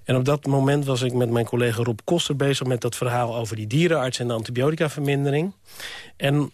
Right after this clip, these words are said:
over, eh, het feit dat dierenartsen gewoon ook apotheker mogen blijven in Nederland. Nou, en die twee verhalen zonden wij uit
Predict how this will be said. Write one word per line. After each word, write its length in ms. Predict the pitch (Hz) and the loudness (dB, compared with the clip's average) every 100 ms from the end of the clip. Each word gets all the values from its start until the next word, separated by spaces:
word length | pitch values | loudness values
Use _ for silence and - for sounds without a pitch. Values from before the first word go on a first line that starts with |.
| - | -8
over, 480 | - 127 127 131 123 - - | -2 0 2 2 0 -6 -6
eh, 120 | 117 117 113 113 113 | -2 0 2 0 -2
het 120 | 110 117 | -4 -4
feit 320 | 131 120 120 | -2 0 0
dat 180 | 117 117 | 0 0
dierenartsen 560 | 131 127 110 113 123 | 2 2 0 0 -2
gewoon 280 | - 123 117 | -2 0 0
ook 340 | 113 113 - - | -2 -6 -8 -8
apotheker 600 | 131 123 143 208 202 135 | -4 -2 2 2 2 0
mogen 300 | 117 95 104 | -4 -6 -6
blijven 400 | 101 98 98 92 | -6 -4 -4 -2
in 80 | 90 | -2
Nederland. 580 | 92 87 82 80 80 - - - - - | -2 -2 -4 -4 -6 -10 -12 -12 -12 -6
Nou, 120 | 90 | 0
en 40 | |
die 120 | 120 | 2
twee 240 | 151 156 139 | 2 2 2
verhalen 380 | 143 131 139 127 | 0 0 2 2
zonden 240 | 131 127 | 0 0
wij 120 | 120 107 | 0 0
uit 300 | 127 135 | -2 -2